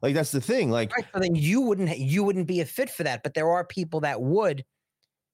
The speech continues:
Speaker 2: And when, listen, everything in po-, everything in, in, in, in, in reaching is about money, all right? Like,
Speaker 1: Of
Speaker 2: let's
Speaker 1: course.
Speaker 2: face it. So you will have people that wanna do it, and if it can be done tactfully, then it can be done tactfully. Like,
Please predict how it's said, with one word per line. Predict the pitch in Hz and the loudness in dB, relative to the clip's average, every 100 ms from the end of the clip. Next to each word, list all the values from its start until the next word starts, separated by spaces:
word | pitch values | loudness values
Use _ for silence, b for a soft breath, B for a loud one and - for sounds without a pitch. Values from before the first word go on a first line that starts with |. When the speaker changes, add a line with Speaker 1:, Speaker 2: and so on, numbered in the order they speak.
| _ - | _ -2
Speaker 2:
And | 175 | 0
when, | 175 - _ - | -2 -4 _ -6
listen, | 190 113 101 _ 185 | -4 -6 -8 _ -4
everything | 208 254 226 190 | -2 -2 -2 -2
in | |
po-, | 139 170 | -4 -4
everything | 165 196 214 214 | -2 -2 -2 -2
in, | 196 | -4
in, | - 165 160 | -2 -2 -2
in, | 160 156 147 - | -2 -2 -2 -6
in, | 156 143 135 - | -2 -2 -2 -2
in | 143 139 | 0 2
reaching | 143 180 - 151 135 | 2 0 -2 -4 -2
is | 123 | -2
about | 123 123 117 | -2 -4 -4
money, | 120 107 - _ _ - | -4 -4 -8 _ _ -6
all | |
right? | 107 117 113 _ b b _ - | -2 -2 -6 _ b b _ -6
Like, | 143 131 - _ _ - | -4 -4 -10 _ _ -4
Speaker 1:
Of | - | 0
Speaker 2:
let's | 175 - | 0 -2
Speaker 1:
course. | 175 | -4
Speaker 2:
face | 160 - | -4 -4
it. | - - - b b | -8 -14 -20 b b
So | - 190 156 131 - _ _ _ _ _ _ _ _ _ | -4 0 0 0 -6 _ _ _ _ _ _ _ _ _
you | 151 180 | 0 2
will | 147 202 269 | 4 4 2
have | 196 139 - | 0 -4 -4
people | 147 123 120 | -4 -2 -2
that | 113 | -2
wanna | 110 107 101 | -2 -2 -2
do | 104 104 | -2 0
it, | 127 - | 0 -2
and | 131 135 | -4 -4
if | 127 | -4
it | 127 | -4
can | 143 127 | -2 0
be | 131 | 0
done | 123 131 135 135 131 | 0 0 0 -2 -4
tactfully, | - 160 170 - 123 117 117 | -4 -4 -4 -6 -4 -2 0
then | 127 | -2
it | 123 | -4
can | - | -4
be | 131 123 | -4 -2
done | 139 135 | -2 -4
tactfully. | - 180 180 127 | -4 -6 -4 -2
Like, | 123 127 | -2 -4